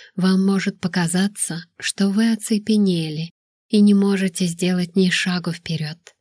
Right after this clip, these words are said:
хотя вокруг вас кипит жизнь. Иногда мы все же отвлекаемся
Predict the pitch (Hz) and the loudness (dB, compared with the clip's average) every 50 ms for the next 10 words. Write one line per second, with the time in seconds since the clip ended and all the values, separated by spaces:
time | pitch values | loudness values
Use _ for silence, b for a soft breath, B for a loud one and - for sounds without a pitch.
0 | B B B B B B B - - 165 170 - 170 160 160 170 - - 226 240 | B B B B B B B -2 -2 -2 0 0 -2 -2 -4 -4 -2 0 0 0
1 | 233 - - 185 170 170 165 - - - - 165 170 - 170 165 165 - - - | -2 -4 -4 -2 -2 0 0 -2 -6 -4 -4 -6 -2 -2 -2 -2 -2 -4 -6 -6
2 | - 160 156 151 - - _ _ _ _ _ _ _ _ _ _ _ - 175 170 | -6 -6 -6 -6 -10 -12 _ _ _ _ _ _ _ _ _ _ _ -2 0 2
3 | 170 165 156 156 - 180 196 208 - _ b b b b b b b b b b | 2 0 0 0 0 0 -2 -2 -4 _ b b b b b b b b b b
4 | - 202 208 202 - - - 240 226 226 233 226 226 - - 226 220 208 - - | 4 4 4 4 2 -2 0 2 2 4 2 2 0 0 0 0 0 0 0 0
5 | 233 233 233 226 208 190 - - 180 160 156 | 2 2 4 4 2 2 0 -2 -4 -6 -8